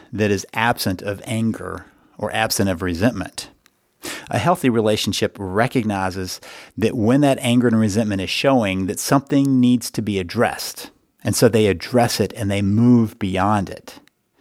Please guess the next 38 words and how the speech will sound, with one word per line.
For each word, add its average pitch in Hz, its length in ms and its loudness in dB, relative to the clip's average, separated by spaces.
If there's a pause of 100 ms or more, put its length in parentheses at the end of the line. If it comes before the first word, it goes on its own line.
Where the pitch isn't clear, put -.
(300)
It 104 60 -4
doesn't 131 320 0
mean 156 200 2
they 135 100 2
might 127 200 2
not 127 180 2
have 131 200 0
another 123 580 2
angry 135 480 0
moment 123 580 0 (340)
in 110 80 0
a 113 60 0
week 135 400 -2
or 87 300 -6
a 85 80 -6
month 131 360 2
or 92 200 -4
sometime 147 440 0
down 104 200 2
the 92 100 -2
road, 151 340 2 (540)
but 139 140 -2
that 135 120 -6
they 139 120 0
move 135 280 0
beyond 120 460 2
it 113 120 0
in 113 160 0
that 104 160 0
moment. 113 460 -8 (1500)
The 127 80 4
toxicity 117 760 0
is 107 200 -4
when 113 220 4
the 104 180 -2
anger 120 540 2 (240)
is 107 200 -4
persistent - 1000 -6